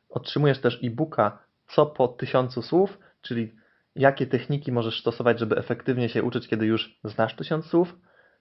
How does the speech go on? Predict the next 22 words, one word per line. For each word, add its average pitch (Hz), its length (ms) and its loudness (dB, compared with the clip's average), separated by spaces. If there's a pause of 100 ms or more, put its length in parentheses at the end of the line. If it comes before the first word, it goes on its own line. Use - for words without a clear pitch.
(160)
I 175 100 0
dostajesz 147 400 4
również 123 280 0
wideo 120 440 4 (200)
o 117 100 2
trzech - 280 0
najpopularniejszych 113 760 2
słowach 104 360 0
w - 40 -6
języku 104 300 -4
angielskim. 95 500 -6 (360)
Podsumujmy. 147 640 2 (480)
Tak 160 180 2
czy - 120 0
inaczej 151 300 4
musisz 131 220 0
się - 160 -6
nauczyć 120 340 0
tysiąca 113 340 0
najczęściej 110 420 -2
używanych 101 420 -2
słów. 120 280 0